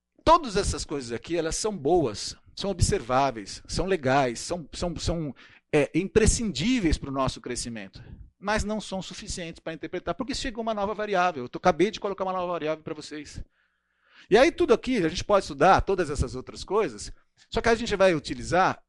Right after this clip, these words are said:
o conhecimento não pra poder ver se existe tensões ou não existe tensões, é como é que eu ajo diante disso.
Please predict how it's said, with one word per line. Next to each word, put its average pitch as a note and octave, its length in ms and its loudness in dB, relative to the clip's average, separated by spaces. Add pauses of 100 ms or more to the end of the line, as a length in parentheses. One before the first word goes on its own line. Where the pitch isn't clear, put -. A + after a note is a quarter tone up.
o B2+ 60 -20
conhecimento D#3+ 720 -4
não E4+ 180 -4
pra - 140 0
poder C#3+ 320 -4
ver C3 320 -4
se - 180 -8
existe B2+ 400 -10
tensões C#3 560 -6
ou B2+ 80 -4
não C3+ 160 -4
existe B2 240 -10
tensões, A#2 440 -10
é C3+ 60 -4
como G#3 300 -4
é C4 80 -4
que G#3 220 -8
eu F3+ 180 4
ajo C#3+ 300 2
diante A#2 300 -12
disso. G#2+ 300 -16